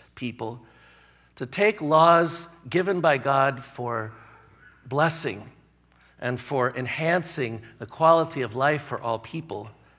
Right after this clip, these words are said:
and turning them into pretexts for acting in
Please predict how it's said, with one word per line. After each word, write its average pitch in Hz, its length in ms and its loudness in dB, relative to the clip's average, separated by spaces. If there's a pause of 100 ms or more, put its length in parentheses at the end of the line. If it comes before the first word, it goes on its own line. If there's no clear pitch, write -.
(480)
and 143 200 -8
turning 220 400 -4
them 185 180 -2
into 170 380 -6
pretexts - 1300 -6 (600)
for - 180 -4
acting 147 540 2
in 120 360 -10